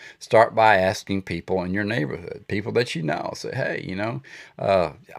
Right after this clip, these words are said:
it's getting hot outside. I know maybe, maybe go for the elderly folk or something there in the area, or someone just, that works a lot." And they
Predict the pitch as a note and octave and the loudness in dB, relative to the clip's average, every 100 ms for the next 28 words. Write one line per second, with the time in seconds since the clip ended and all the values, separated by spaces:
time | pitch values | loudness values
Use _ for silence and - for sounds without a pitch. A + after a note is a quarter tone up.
0 | F#2+ G#2 E2 G#2 - A2+ - G2 B2 C#3+ | -10 -6 -6 -8 -8 -8 -4 0 0 0
1 | - - A2 - - G#2 A2+ A2 A2 A2 | -4 -2 -2 0 -2 -4 -6 -4 -4 -4
2 | - - - G2+ A2+ A#2+ A#2 A2 G2+ F2+ | -6 -18 -10 2 4 6 4 6 2 4
3 | G#2 B2 A#2+ - C3+ C3+ - - - B2+ | 4 4 -4 0 2 2 0 -4 -4 -2
4 | B2+ C3 A#2+ A#2 A#2 B2+ E3 - - A2+ | -2 0 -2 2 4 4 2 -2 -2 -4
5 | A2+ G#2+ G#2 F2 F#2+ F#2 A#2 C#3 D3+ C3 | -4 -4 -6 -4 -4 4 4 4 -2 2
6 | C#3 F3 E2 F2 E2+ | 4 2 0 -8 -8